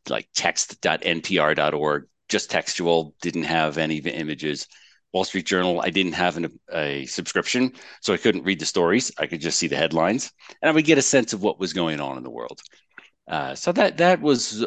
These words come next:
sort of a mid ground that I went to, uh, because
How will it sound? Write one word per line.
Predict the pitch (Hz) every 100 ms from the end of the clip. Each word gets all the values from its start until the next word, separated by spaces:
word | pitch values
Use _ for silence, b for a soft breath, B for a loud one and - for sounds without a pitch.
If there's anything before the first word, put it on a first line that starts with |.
| - 120
sort | 143 123
of |
a | 104
mid | 104 117 127 107
ground | 95 95 85 82 80 85
that | 85
I | 78
went | 80 85 85 -
to, | 120 170 196 b b b _
uh, | - 78 73
because | 69 92 - 101 90 82 - -